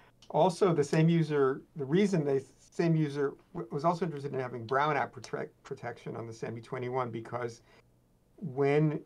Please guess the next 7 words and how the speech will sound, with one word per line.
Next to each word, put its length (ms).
uh, 320
the 120
power 460
jiggles 500
a 40
lot, 400
um, 480